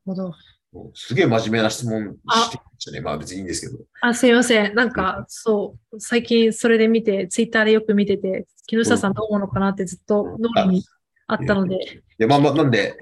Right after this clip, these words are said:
Speaker 2: まあまあ、すごいんですけど、僕はなんか、比較的シ-、シードに関しては少額投資の方が絶対にいいと思っていて、
Speaker 1: うんうん。
Speaker 2: あの、そのあたりの分別がつく人に結構大きく金額出していくのはいいと思うんですけど、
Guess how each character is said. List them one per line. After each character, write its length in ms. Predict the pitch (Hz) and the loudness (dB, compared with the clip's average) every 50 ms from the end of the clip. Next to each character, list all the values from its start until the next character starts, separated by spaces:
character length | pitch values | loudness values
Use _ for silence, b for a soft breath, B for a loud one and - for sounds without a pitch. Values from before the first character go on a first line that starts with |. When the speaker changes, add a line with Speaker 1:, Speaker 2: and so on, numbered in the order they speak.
| - | -6
Speaker 2:
ま 80 | 123 123 | -4 -2
あ 40 | 120 | 0
ま 280 | 131 120 113 110 - - | 2 2 0 0 -2 -4
あ、 60 | - 123 | -8 -10
す 180 | - - 185 | -8 -8 -4
ご 120 | 185 127 113 | -2 0 0
い 40 | |
ん 20 | - | 0
で 60 | - | -2
す 60 | - | -6
け 40 | 87 | -10
ど、 60 | 82 | -8
僕 180 | 85 123 - 208 | -6 -2 0 0
は 200 | 180 160 - - | 0 0 0 -2
な 100 | 139 135 | -6 -6
ん 20 | |
か、 220 | - - - - - | -6 -8 -8 -8 -12
比 120 | - - - | -18 -8 -8
較 80 | 160 | -8
的 200 | 165 - 165 151 | -4 -2 0 0
シ-、 300 | 139 - - - - - 135 | 0 0 -2 -2 -4 -6 -10
シ 340 | - - 131 - - 190 190 | -10 -8 -8 -6 -6 -6 -4
ー 40 | |
ド 80 | 185 190 | -4 -4
に 100 | 185 190 | -6 -4
関 140 | - 190 185 | -4 -4 -4
し 60 | - | -4
て 60 | 117 | -4
は 0 | - | -6
少 160 | - 123 113 | -4 -2 -2
額 180 | 98 - - | -2 -4 -4
投 140 | - 131 120 | -6 -6 -6
資 120 | 110 - 85 | -6 -8 -12
の 80 | 90 | -14
方 120 | 87 82 80 | -14 -12 -12
が 100 | 76 71 | -12 -12
絶 200 | - - - - | -14 -14 -10 -4
対 120 | 98 101 | -4 -2
に 80 | 101 90 | -2 -2
い 20 | |
い 40 | - | -4
と 60 | - | -6
思 100 | - 120 | -8 -10
っ 40 | - | -10
て 100 | - - | -12 -16
い 40 | - | -16
て、 300 | - _ - - - - | -16 _ -8 -4 0 2
Speaker 1:
う 60 | 208 | 4
ん 480 | 202 202 202 196 196 190 190 190 185 | 4 4 2 0 0 0 2 2 2
う 20 | 180 | 2
ん。 80 | 175 | 0
Speaker 2:
あ 80 | - - | -2 -4
の、 340 | - - - - - - - - | -6 -6 -6 -6 -6 -8 -10 -16
そ 180 | _ - - - | _ -4 0 4
の 80 | 214 233 | 4 4
あ 60 | 240 | 4
た 140 | 240 254 - | 2 2 0
り 100 | 101 87 | 0 0
の 160 | 85 87 - | -2 -4 -4
分 180 | - 190 190 | -4 -2 0
別 160 | 147 110 87 87 | 2 0 0 0
が 60 | 90 | -4
つ 100 | - - | -6 -4
く 120 | - 196 | -6 -6
人 160 | - - 123 | -4 -2 -4
に 420 | - - - 95 85 78 - - - _ | -4 -4 -6 -8 -8 -8 -10 -12 -14 _
結 180 | - - - | -14 -14 -8
構 140 | - 87 101 | -2 2 2
大 80 | 107 101 | 2 2
き 100 | 98 95 | 2 -2
く 120 | - - | -4 -6
金 220 | - - - - 85 | -6 -10 -14 -8 -8
額 200 | 92 90 - 98 | -6 -4 -2 -2
出 80 | 107 | -2
し 80 | 110 - | -2 -4
て 80 | - - | -8 -8
い 20 | |
く 80 | - 76 | -8 -8
の 60 | 78 | -8
は 80 | - | -8
い 60 | - 78 | -8 -8
い 20 | |
と 100 | - - | -8 -8
思 120 | 60 - | -8 -8
う 20 | - | -10
ん 20 | |
で 80 | - - | -10 -12
す 80 | - | -12
け 100 | - - | -12 -8
ど、 380 | 113 131 123 113 - - - B | -4 -2 -2 0 -2 -4 -6 B